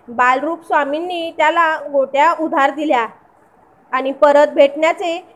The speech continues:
वचन देऊन ते तेथून गुप्त झाले. थोडक्यात, स्वामींचा अवतार हा पंजाब प्रांतात हस्तिनापूरपासून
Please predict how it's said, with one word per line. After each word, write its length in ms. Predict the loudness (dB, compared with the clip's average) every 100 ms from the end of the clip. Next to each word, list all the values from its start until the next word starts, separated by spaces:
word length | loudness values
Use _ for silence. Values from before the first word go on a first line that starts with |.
| _
वचन 460 | -2 -2 2 0 2
देऊन 300 | 0 0 -2
ते 260 | -4 -2 2
तेथून 440 | 2 2 -4 -4 -8
गुप्त 320 | -10 -2 0
झाले. 420 | 2 2 2 0 -6 -20 _ _ _ _ _ _ _ 0
थोडक्यात, 460 | 0 2 0 0 -2 -20 _ _
स्वामींचा 540 | 0 0 0 0 -2
अवतार 480 | 0 -2 0 0 0
हा 440 | -4 0 2 2
पंजाब 560 | -2 -4 -4 0 0 0
प्रांतात 480 | 0 -2 0 0 0 -6 _ -2
हस्तिनापूरपासून 1080 | -2 -2 -4 -2 0 -2 -2 -2 -2 -6